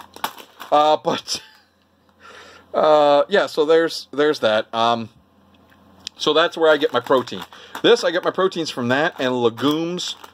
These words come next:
and, uh, pinto beans. So pinto and black-eyed peas. Black-eyed peas, pinto beans, uh, salted peanuts, walnuts. Walnuts is another one.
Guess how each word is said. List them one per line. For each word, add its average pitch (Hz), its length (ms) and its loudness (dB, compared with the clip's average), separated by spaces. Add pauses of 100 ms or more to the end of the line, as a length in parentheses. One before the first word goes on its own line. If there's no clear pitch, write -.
(440)
and, 131 680 -4 (220)
uh, 117 300 0
pinto 180 400 0
beans. 101 320 -10
So 110 120 -6
pinto 208 440 0
and 139 160 -4
black-eyed 143 460 0
peas. 101 340 -14 (260)
Black-eyed 226 380 0
peas, 175 320 -12
pinto 196 340 -2
beans, 139 500 -4 (540)
uh, 131 200 -2
salted 208 420 -2
peanuts, 151 480 -2
walnuts. 139 760 0 (280)
Walnuts 151 400 0
is 160 80 -10
another 135 340 -2
one. 101 200 -6